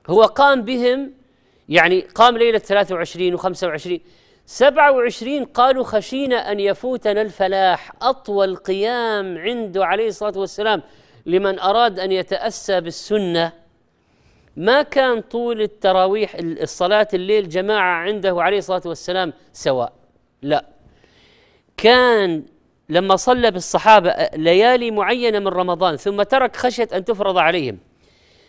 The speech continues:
كان قيامه ليلة سبعة وعشرين أطول قيام في رمضان كله وفي العشر كلها، ليلة سبعة وعشرين.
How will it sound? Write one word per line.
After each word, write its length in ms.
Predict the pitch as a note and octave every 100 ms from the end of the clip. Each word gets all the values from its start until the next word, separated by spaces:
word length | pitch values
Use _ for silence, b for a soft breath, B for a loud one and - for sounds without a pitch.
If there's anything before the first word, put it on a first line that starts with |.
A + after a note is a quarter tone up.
| b b b b b -
كان 440 | A#3+ C4 A#3 F3
قيامه 840 | - G3 G3+ A#3+ A#3 G3+ F3 C3+
ليلة 540 | D3+ G#3+ B3 G3 F3 D#3+
سبعة 560 | - A#3+ A#3 F#3 E3+
وعشرين 680 | F3+ E3 F3 G3 A#3 G#3+ D#3+ _ -
أطول 460 | - - F#3+ F#3 F3
قيام 640 | - F#3+ A3+ A3+ G3 E3+
في 380 | - A#3+ A#3+ G#3+
رمضان 720 | F#3+ F3+ F3 A#3 A#3+ A#3+ G#3
كله 680 | - A#3+ A3 G3+ F#3 A#3 - - _ _ _ _ _ _ _ _ _ _ _ _ _ -
وفي 280 | F#3 F3+ G#3+
العشر 460 | G3+ B3+ - B3
كلها، 540 | - A#3 D#3+ A2+ F#2+ - _ _ _ _ _ _ _ -
ليلة 300 | E3+ C4 A#3+
سبعة 300 | - A3 F3+
وعشرين. 340 | C#3+ G#2+ G2+